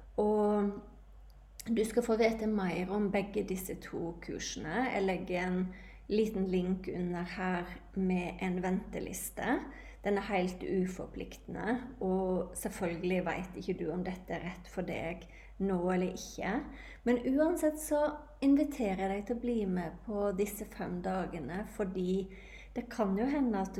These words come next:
du oppdager noen nye sider ved se-, ved deg selv.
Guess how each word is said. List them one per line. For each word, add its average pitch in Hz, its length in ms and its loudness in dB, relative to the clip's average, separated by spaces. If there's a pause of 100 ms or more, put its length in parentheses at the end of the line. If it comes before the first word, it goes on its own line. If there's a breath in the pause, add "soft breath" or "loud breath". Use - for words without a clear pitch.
du 190 140 2 (100)
oppdager 180 560 -2
noen 185 240 2
nye 180 320 0
sider 165 480 -4
ved 139 160 -8
se-, - 300 -10
ved 180 260 2
deg 175 160 -2
selv. 185 540 0